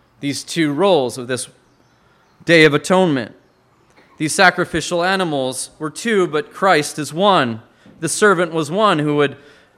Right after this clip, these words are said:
complete in himself both of these duties. And it's un-, helpful to understand the process as it happens in Leviticus.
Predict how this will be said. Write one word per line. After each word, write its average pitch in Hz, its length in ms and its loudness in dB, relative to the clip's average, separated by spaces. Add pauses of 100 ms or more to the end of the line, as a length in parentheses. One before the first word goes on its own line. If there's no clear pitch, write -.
(140)
complete 202 420 0
in 190 100 4
himself 175 680 4
both 180 760 2 (720)
of 151 260 -4
these 147 340 -2
duties. 127 680 -8 (1000)
And 180 80 -2
it's 208 120 -4
un-, 262 260 2
helpful 240 340 -2
to - 180 -4
understand 185 920 0 (480)
the 185 80 -4
process 214 680 4
as 165 180 0
it 170 240 -4 (140)
happens 170 580 0
in 139 320 -4
Leviticus. 160 800 0